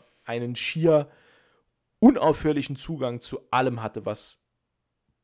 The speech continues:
Popkultur angeht, also Filme, Musik,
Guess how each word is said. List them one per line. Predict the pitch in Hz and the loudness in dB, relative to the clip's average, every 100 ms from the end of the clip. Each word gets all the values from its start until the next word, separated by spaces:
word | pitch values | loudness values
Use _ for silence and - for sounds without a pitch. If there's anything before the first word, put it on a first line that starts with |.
| - | -8
Popkultur | 175 - 127 110 110 95 | -6 -6 -8 -8 -6 -6
angeht, | 104 104 120 - | -8 -10 -12 -12
also | 110 | -12
Filme, | 110 - 143 131 113 | -12 -8 -6 -4 -6
Musik, | 117 113 120 - - | -8 -10 -14 -18 -20